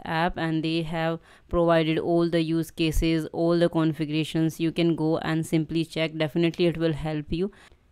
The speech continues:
And there is a one more use cases about the S L A. This app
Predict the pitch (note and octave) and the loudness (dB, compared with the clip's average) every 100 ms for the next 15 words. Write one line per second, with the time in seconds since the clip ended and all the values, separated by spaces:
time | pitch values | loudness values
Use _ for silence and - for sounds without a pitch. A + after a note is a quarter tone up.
0 | _ - - - - F3 E3 F3 F3+ G3+ | _ -20 -20 -16 -4 0 4 4 4 0
1 | F#3 F#3 F#3+ F3 E3+ F3 D#3+ E3+ - E3+ | 2 2 2 2 2 0 2 0 0 -4
2 | E3 F3 E3 - D#3+ D#3+ D#3+ E3 D#3+ D#3+ | -2 -4 -4 -4 -4 -2 -2 -2 -2 -2
3 | - D#3+ D3+ - E3 E3 E3+ F3 - _ | 0 -4 -4 -2 -2 0 0 0 -4 _
4 | _ _ _ F3+ G3 G3 F#3 | _ _ _ 2 4 4 2